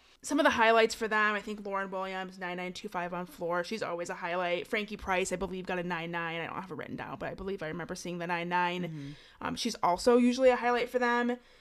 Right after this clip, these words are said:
Speaker 1: Um, Priscilla Park on beam got a nine nine seven five, and she did that while the crowd was going wild for Haley Bryant on floor getting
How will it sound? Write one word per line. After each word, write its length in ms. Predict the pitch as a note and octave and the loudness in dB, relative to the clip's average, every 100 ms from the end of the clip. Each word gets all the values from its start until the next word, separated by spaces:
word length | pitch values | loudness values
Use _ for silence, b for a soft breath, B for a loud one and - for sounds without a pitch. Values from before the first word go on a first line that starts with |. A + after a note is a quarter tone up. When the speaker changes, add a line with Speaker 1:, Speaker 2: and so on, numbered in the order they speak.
| b A3 | b -2
Speaker 1:
Um, 160 | G3 | -2
Priscilla 320 | A3+ C4 F4 | 0 4 4
Park 440 | A#4+ - G#3 F#3 F#3 | 4 0 0 0 -2
on 140 | G3 | -6
beam 360 | G#3 G#3+ G3 E3 | -6 -6 -8 -8
got 160 | F#3+ F#3+ | -6 -4
a 60 | |
nine 240 | F#3 F#3 G3 | -2 -2 -2
nine 180 | G3+ | -6
seven 280 | G3 G3+ F#3+ | -6 -8 -8
five, 440 | F#3 F3+ F3+ B3 D4 B B B | -2 2 2 2 -2 B B B
and 100 | B3+ | 2
she 160 | - | 2
did 200 | C4+ D4+ | -2 -2
that 260 | F#4 G4+ A3 | 2 2 4
while 320 | F#3 F3 G3+ | 4 6 6
the 80 | G#3 | 4
crowd 380 | - F#3 D#3+ F#3+ | -2 0 2 2
was 120 | G3+ | -2
going 360 | G3 F3+ F3 E3+ | -2 -4 -4 -6
wild 580 | D#3+ E3+ A#3 C#4+ D4+ | -2 2 4 4 2
for 320 | - A3 G3+ F#3 | -6 -2 0 0
Haley 220 | F#3+ F#3+ | -2 -4
Bryant 360 | F#3 E3 E3+ C3+ | -2 -2 -2 -2
on 80 | F3 | -6
floor 480 | - E3 E3 E3 F3+ | -2 0 2 0 -2
getting 380 | C#3+ C#3 A#2 | -8 -6 -8